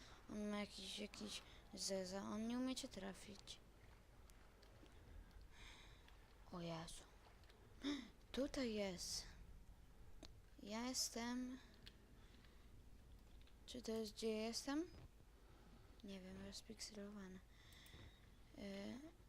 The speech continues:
to chyba jestem tu. Tu są po drugiej stronie dwa generatory, które chyba wyłączyłem.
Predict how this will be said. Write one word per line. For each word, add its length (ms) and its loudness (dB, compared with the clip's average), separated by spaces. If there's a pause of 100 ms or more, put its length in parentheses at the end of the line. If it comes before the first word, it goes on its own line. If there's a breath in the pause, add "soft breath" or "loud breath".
(300)
to 100 2
chyba 160 4
jestem 320 6
tu. 480 8 (2250 loud breath)
Tu 160 8
są 200 8
po 100 6
drugiej 220 6
stronie 280 4
dwa 200 8
generatory, 680 4
które 260 2
chyba 240 2
wyłączyłem. 880 2